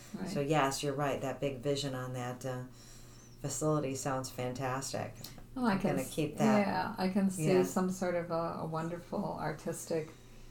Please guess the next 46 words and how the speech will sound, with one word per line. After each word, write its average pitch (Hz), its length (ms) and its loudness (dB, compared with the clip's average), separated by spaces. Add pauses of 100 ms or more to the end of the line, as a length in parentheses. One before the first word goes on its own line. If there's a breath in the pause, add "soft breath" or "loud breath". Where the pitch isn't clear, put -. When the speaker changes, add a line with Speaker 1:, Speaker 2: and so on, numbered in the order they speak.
(420 loud breath)
Speaker 1:
like, 156 180 -4
superhero 160 880 0 (160)
Speaker 2:
Mm. 180 180 4
Speaker 1:
emblem, 170 580 8 (100)
you 180 120 4
know, 165 120 4
over 165 240 8
the 160 100 8
top - 320 4
of 180 80 -2
the 165 80 2
building. 160 580 6
You - 60 -2
know, 180 140 8
Speaker 2:
Oh, 202 100 12
Speaker 1:
so, - 80 12
Speaker 2:
yes, 214 400 10
with 170 100 4
a 175 40 12
Speaker 1:
so 208 60 12
I'm 196 60 12 (140)
Speaker 2:
shining 208 180 6
light. 208 360 8
Speaker 1:
Yes, 196 300 12
exactly. 185 540 12
So 185 180 12
that 185 120 12
Speaker 2:
<laughs> 202 100 12
Speaker 1:
everybody 208 360 12
knows, 190 440 10
like, 165 260 8
"Oh, 226 460 10
I 185 120 10
know 247 100 6
what 208 180 4
goes 170 200 6
on 156 200 4
there." 175 500 4
You 185 140 2
know, 170 220 0
that, 175 320 2
that - 140 -4
they 160 120 4
are 175 140 4
educating 170 560 2
children 170 500 -2